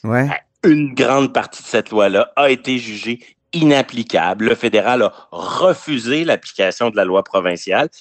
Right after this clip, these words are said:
Speaker 2: et les tribunaux ont... Euh, confirmé la chose. Euh,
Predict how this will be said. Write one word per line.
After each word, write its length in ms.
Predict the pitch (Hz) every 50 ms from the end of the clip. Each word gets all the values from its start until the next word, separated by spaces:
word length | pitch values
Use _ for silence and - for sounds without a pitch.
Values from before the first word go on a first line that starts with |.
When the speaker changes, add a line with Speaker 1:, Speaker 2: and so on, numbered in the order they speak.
| _ _ -
Speaker 2:
et 120 | 170 156
les 140 | 143 139 127
tribunaux 580 | - - 120 104 98 98 95 92 92 104 127 - -
ont... 440 | 95 101 98 104 107 110 104 92
Euh, 160 | 87 82 80 76 - _ _ _ _ _
confirmé 640 | - - 139 123 117 - - 117 95 95 98 98 95
la 140 | 95 90 90
chose. 420 | - - - 76 71 73 78 - - - - - - - - -
Euh, 100 | 90